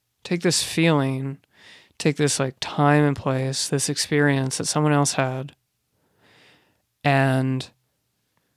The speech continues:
like, physically transfer it to yourself, to become, like,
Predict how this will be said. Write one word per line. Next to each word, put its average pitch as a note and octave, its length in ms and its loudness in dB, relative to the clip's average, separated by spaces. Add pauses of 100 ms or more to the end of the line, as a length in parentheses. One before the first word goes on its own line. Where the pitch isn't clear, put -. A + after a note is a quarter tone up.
(920)
like, D3 200 -2
physically C#3+ 1600 -2 (760)
transfer C#3+ 580 2
it C3+ 220 -6
to - 140 -6
yourself, - 680 -6 (1160)
to C#3 280 0
become, C#3 840 -2 (840)
like, D3+ 240 0